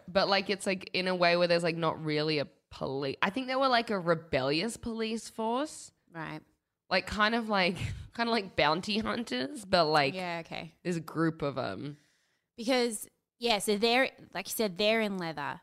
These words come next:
Speaker 2: but then the villains are also in leather.
Speaker 1: Yes.
Speaker 2: And it was impossible to keep track of who
Speaker 1: Oh.
Speaker 2: was who.
Speaker 1: Yes.
Speaker 2: And since reading about the movie, like, it turns out that, so these rebel,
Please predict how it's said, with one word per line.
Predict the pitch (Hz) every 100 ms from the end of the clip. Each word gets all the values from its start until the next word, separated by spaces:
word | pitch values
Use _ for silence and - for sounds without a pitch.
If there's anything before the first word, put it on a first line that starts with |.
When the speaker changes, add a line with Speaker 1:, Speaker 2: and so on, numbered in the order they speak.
| -
Speaker 2:
but | 185
then | 190
the | 190
villains | 180 214 226 196
are | 185 170
also | 196 - 185
in | 160 151
leather. | 139 -
Speaker 1:
Yes. | 277 294 226 104 - -
Speaker 2:
And | 202
it | 196
was | 196
impossible | 202 190 - - 190 - 202 185 175
to | -
keep | - -
track | - 165 160 -
of | 175 -
who | 170 165
Speaker 1:
Oh. | 151
Speaker 2:
was | 156 -
who. | 117 78 - _
Speaker 1:
Yes. | 233 311 233 - - - _ _ _ _ _ _ _ _ _ 277
Speaker 2:
And | 285 240 214 208 - _ _ _ _ _ _ _ _ -
since | - 285 214
reading | 233 247 277 277
about | 214 185 156 - 175
the | 190
movie, | 185 175 180
like, | 180 - - _ _ _ _ _ _ _ -
it | 214
turns | - 226 233
out | 226 190 165
that, | 196 - -
so | 220
these | 208 233 202
rebel, | 202 202 214 190 180